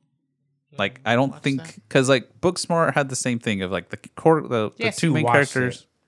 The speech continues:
Speaker 3: it.
Speaker 2: Yeah.
Speaker 1: Yeah, we all watched it.
Speaker 2: I
Speaker 1: It was
Speaker 2: did.
Speaker 1: that Olivia
Speaker 3: Those two
Speaker 1: Wilde
Speaker 3: girls, remember?
Speaker 1: directed movie.
Speaker 2: Oh, yeah, yeah, yeah. I just forgot what it was called. Yeah.
Speaker 1: Yeah, so it's the same core concept of, like, the,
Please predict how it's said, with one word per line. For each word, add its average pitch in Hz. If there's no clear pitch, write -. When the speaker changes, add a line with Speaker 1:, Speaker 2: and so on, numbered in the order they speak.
Speaker 3:
it. 147
Speaker 2:
Yeah. 175
Speaker 1:
Yeah, 175
we 110
all 160
watched 95
it. -
Speaker 2:
I 117
Speaker 1:
It 117
was 117
Speaker 2:
did. 127
Speaker 1:
that -
Olivia 131
Speaker 3:
Those 127
two 123
Speaker 1:
Wilde 135
Speaker 3:
girls, 147
remember? 127
Speaker 1:
directed 127
movie. 120
Speaker 2:
Oh, 165
yeah, 147
yeah, 135
yeah. 101
I 107
just 120
forgot 107
what 90
it 90
was 87
called. 80
Yeah. -
Speaker 1:
Yeah, 98
so 117
it's -
the -
same 156
core 147
concept 120
of, 98
like, 92
the, 98